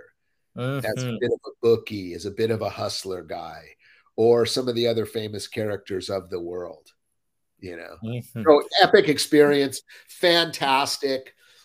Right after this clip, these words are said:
Speaker 1: l-, uh, truly, uh,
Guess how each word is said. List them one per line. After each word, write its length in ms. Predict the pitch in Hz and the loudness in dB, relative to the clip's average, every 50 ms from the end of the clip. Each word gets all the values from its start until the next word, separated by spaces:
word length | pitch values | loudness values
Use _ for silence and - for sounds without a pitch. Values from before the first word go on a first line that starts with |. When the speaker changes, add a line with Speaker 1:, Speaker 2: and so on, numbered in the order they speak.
| _ - | _ -8
Speaker 1:
l-, 300 | 104 113 120 131 131 131 - | -6 -4 -4 -4 -4 -2 0
uh, 420 | 117 117 113 110 107 104 101 95 90 90 - _ _ _ _ - | 2 2 2 2 2 0 -2 -4 -6 -10 -18 _ _ _ _ -8
truly, 920 | - - - - 185 208 214 220 208 185 165 156 147 139 127 120 113 - - | -6 -4 -2 0 2 2 2 4 6 6 6 6 4 2 0 -2 -4 -6 -4
uh, 580 | 117 113 113 110 110 110 107 104 104 101 95 | -2 0 0 0 0 -2 -2 -4 -4 -6 -6